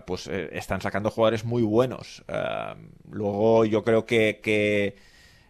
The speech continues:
hay, hay países que siempre han tenido un, un tono futbolístico más alto. Por ejemplo, yo creo que, bueno, sin ser lo que son ahora, pero a mí Marruecos, Argelia, Egipto,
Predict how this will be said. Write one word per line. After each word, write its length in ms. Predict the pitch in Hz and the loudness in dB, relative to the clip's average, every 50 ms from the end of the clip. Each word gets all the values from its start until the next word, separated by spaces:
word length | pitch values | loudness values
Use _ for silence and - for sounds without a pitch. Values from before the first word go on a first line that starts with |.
| - - - | -20 -18 -10
hay, 720 | - 80 113 117 113 113 110 110 110 110 110 110 110 113 - | -2 0 2 4 4 4 4 4 4 2 2 2 2 0 0
hay 200 | - 101 110 110 | 0 0 0 0
países 580 | 110 - 113 117 127 123 - - 120 107 - - | 2 2 2 4 2 0 0 -2 -2 -4 -4 -4
que 100 | - 107 | -8 -8
siempre 520 | - - - 123 123 113 110 - 113 113 | -6 -4 0 2 2 2 2 2 4 4
han 180 | 113 113 110 90 | 4 2 0 -2
tenido 720 | 113 110 113 117 113 110 113 110 107 104 95 - - - - | -2 0 2 2 4 6 6 8 8 6 4 2 -4 -10 -6
un, 560 | 101 113 113 113 110 107 107 107 104 104 - | -4 -2 -2 -2 -4 -6 -8 -8 -10 -10 -6
un 220 | - 113 117 113 101 | -4 -4 -4 -2 2
tono 220 | 127 120 117 113 | 2 2 2 2
futbolístico 920 | - - 117 98 113 117 113 104 - - 117 90 - 117 110 110 107 107 | -2 -2 -6 -2 0 0 0 0 -2 -4 -6 -2 2 4 6 6 6 4
más 240 | 104 104 104 101 - | 4 0 -4 -2 2
alto. 380 | 127 135 151 160 143 - 190 185 | 4 4 4 4 4 2 2 2
Por 140 | 135 123 101 | 4 2 0
ejemplo, 360 | 95 - 113 98 - 110 101 | 0 0 -2 -2 -2 -2 0
yo 160 | 98 101 95 | 0 0 0
creo 300 | - 113 107 104 101 - | 0 2 2 2 0 0
que, 360 | - 101 101 98 98 92 98 - _ _ _ _ _ _ _ _ _ _ _ _ - - _ _ | -2 0 2 2 2 0 -2 -8 _ _ _ _ _ _ _ _ _ _ _ _ -20 -20 _ _
bueno, 260 | - 87 82 85 80 - | -16 -14 -14 -14 -14 -18
sin 420 | - - - - - - 120 101 | -20 -20 -18 -14 -8 -6 -6 -6
ser 340 | 95 - - 131 135 123 113 | -4 2 4 6 6 6 6
lo 200 | 120 120 110 - | 6 6 6 4
que 100 | - 107 | 2 -2
son 300 | 104 - - 120 120 117 | -2 0 0 0 0 2
ahora, 500 | 110 113 123 135 127 117 117 151 - - _ _ - - - - - - _ _ _ _ - | 4 6 8 8 8 6 6 4 0 -6 _ _ -20 -20 -20 -20 -20 -20 _ _ _ _ 0
pero 500 | 113 107 107 104 104 104 101 98 98 95 | 2 4 6 8 8 8 8 8 6 6
a 100 | 95 95 | 4 2
mí 140 | 101 110 | 0 -2
Marruecos, 920 | 110 113 113 107 107 107 113 113 117 117 117 117 - - 120 110 104 - 123 | 2 4 4 4 6 4 4 6 6 6 6 4 0 0 0 0 2 2 2
Argelia, 1000 | 107 104 95 - - - - 113 110 110 107 107 110 110 110 107 107 107 107 107 | 2 2 2 -2 -6 -4 -2 0 0 0 0 0 2 4 4 6 6 6 6 6
Egipto, 1200 | 107 98 - - - - 120 110 - - _ - - 120 113 113 117 120 120 120 104 73 107 98 | 4 2 0 -4 -6 -4 -4 -4 -4 -6 _ 0 2 4 4 6 6 4 4 2 0 -4 -10 -14